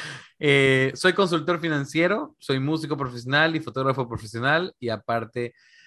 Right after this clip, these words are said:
soy influencer, o como escuché una vez que le decían en México, finfluencer. Influencer financiero, ¿verdad? El más grande del Ecuador, gracias a Dios. Eh, no lo digo de una forma jactanciosa, sino lo digo con una forma de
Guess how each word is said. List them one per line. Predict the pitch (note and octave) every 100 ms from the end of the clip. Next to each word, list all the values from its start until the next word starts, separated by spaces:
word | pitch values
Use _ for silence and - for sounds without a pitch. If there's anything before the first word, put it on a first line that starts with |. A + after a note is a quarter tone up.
| _
soy | - C3 B2+ B2
influencer, | A2+ A#2+ B2 C3+ C3 C3 B2+ -
o | A2+
como | A#2 A#2 A#2 A2+
escuché | B2+ B2+ B2+ -
una | E3+
vez | D#3+ D#3+
que | D3+
le | C3
decían | A2+ A2 C#3
en | B2+
México, | C3+ C#3 C3 C3 A#2+ _
finfluencer. | - A#3+ A#3 - F#3+ F#3+ E3+ B2+ - F#2 _ _ _ _ _
Influencer | A#2+ A2+ A#2 B2+ C#3 C#3+ C#3
financiero, | C3+ A#2+ G#2 G2 - - - -
¿verdad? | G#2+ B2+ D#3 D#3+ - - -
El | A#2
más | C#3
grande | C#3 D3 C#3+
del | C3+
Ecuador, | A#2+ B2 D3+ D3
gracias | B2+ B2+ A#2+ A2
a |
Dios. | C3+ F#3 F#3+ -
Eh, | B2 G#2+ G#2
no | A2
lo | B2 B2
digo | B2+ B2+
de |
una | A#2+
forma | A#2+ A#2+ A#2+
jactanciosa, | A2+ A2+ A2+ D3+ C#3
sino | - A2 A2+
lo |
digo | A2+ A2
con | A2+ A2+
una | A2+
forma | G#2+ A2 A2+ A2
de | G#2